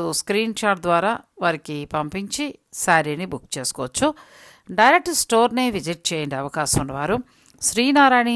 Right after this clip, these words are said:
శారీ షోరూమ్, కేపీహెచ్పి మెట్రో స్టేషన్‌కి చాలా దగ్గరలోనే ఉంటుంది. బాగున్నాయి ఇవి.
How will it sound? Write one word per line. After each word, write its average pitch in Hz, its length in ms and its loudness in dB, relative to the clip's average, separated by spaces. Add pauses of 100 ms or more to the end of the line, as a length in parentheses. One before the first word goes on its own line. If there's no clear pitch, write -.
(220)
శారీ 175 260 4 (100)
షోరూమ్, 190 320 2 (520)
కేపీహెచ్పి 214 680 2 (300)
మెట్రో 165 300 0 (120)
స్టేషన్‌కి 156 520 0 (260)
చాలా 160 240 2 (100)
దగ్గరలోనే 196 600 0 (100)
ఉంటుంది. 123 340 -8 (2750)
బాగున్నాయి 202 420 2
ఇవి. 156 120 -4